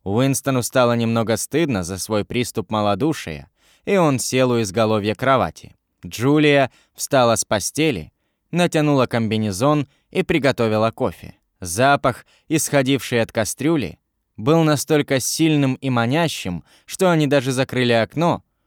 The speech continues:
чтобы кто-нибудь снаружи не унюхал его и не заинтересовался. Но даже лучше, чем аромат, была шелковистая текстура, придаваемая ему сахаром. О нем Уинстон почти забыл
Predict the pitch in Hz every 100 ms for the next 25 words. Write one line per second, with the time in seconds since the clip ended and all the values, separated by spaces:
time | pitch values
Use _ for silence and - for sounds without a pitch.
0 | _ - - 208 147 - 135 117 107 -
1 | 107 104 147 131 147 135 _ _ 185 190
2 | 151 117 117 120 123 110 110 107 110 98
3 | _ _ 160 143 110 120 107 117 107 -
4 | 135 95 76 - - _ _ _ 120 139
5 | 135 135 123 127 139 - 127 - 117 -
6 | 110 104 107 139 - _ _ _ _ 95
7 | 120 113 127 143 127 _ _ - 175 160
8 | 151 135 131 - 131 123 127 - - 185
9 | 147 80 - _ _ _ _ - 139 123
10 | 120 123 120 113 107 104 92 _ _ 110
11 | 127 120 - - 98 - 76 73 - _
12 | _ _ 123 120 120 131 127 123 135 -
13 | 123 101 120 - 123 104 113 113 151 92